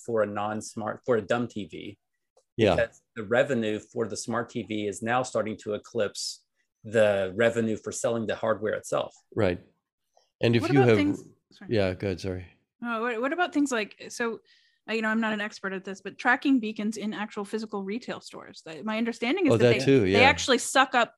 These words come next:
Speaker 3: they suck up identifying device information about everybody who comes in and out,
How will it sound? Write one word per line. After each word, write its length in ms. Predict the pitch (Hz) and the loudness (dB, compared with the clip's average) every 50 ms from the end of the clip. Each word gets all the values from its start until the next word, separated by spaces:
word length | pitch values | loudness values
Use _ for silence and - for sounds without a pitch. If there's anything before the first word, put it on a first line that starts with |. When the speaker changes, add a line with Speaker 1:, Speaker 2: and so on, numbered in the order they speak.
| _ | _
Speaker 3:
they 140 | - 226 240 | -6 -4 -2
suck 220 | 262 - 330 330 - | 0 0 0 0 0
up 160 | 285 - - | 0 -2 0
identifying 840 | 214 226 226 233 226 254 311 294 247 220 226 226 226 226 233 226 | -2 -2 0 0 0 0 0 0 0 -2 -2 -2 -2 -4 -4 -4
device 380 | 220 220 208 196 202 370 381 - | -4 -4 -2 0 0 0 0 -2
information 440 | 233 220 214 202 190 190 190 - 214 | -4 -4 -4 -4 -6 -6 -8 -8 -6
about 120 | 196 190 | -6 -6
everybody 420 | - 190 208 226 220 220 208 208 214 | -6 -6 -6 -6 -6 -6 -4 -6 -6
who 60 | 208 | -8
comes 240 | 202 202 202 196 196 | -8 -8 -8 -8 -8
in 80 | 196 | -8
and 140 | 190 185 208 | -8 -6 -4
out, 240 | 262 277 240 220 - | -2 -2 -2 -4 -4